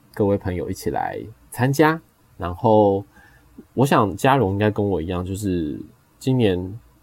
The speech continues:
至少收养这个议题在法律面上已经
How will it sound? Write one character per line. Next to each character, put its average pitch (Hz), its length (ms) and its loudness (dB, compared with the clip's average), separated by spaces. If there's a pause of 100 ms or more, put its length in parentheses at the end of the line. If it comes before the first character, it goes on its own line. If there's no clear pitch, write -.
(440)
至 156 120 4
少 123 200 4
收 117 240 4
养 85 160 -4
这 98 180 0
个 87 180 -4
议 92 200 -4
题 76 320 -10
在 87 380 -2
法 78 420 -2
律 113 260 2
面 104 240 0
上 87 260 -6
已 82 60 -10
经 92 480 -10